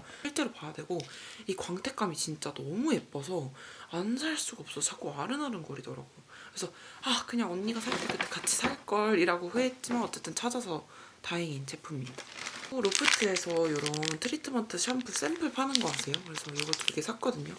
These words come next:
요 유르 제품 제가 트리트먼트 써봤었는데 진짜 좋아요. 가격이 좀 비싸서 그렇지 너무너무 좋았어가지고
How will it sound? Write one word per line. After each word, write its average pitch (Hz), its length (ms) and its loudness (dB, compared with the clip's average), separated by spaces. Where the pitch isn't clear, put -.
요 196 340 6
유르 208 580 8
제품 156 500 -4
제가 139 260 -4
트리트먼트 226 440 -4
써봤었는데 180 680 0
진짜 170 440 2
좋아요. 135 400 0
가격이 208 400 2
좀 220 160 0
비싸서 208 440 2
그렇지 156 560 0
너무너무 180 480 8
좋았어가지고 - 840 -2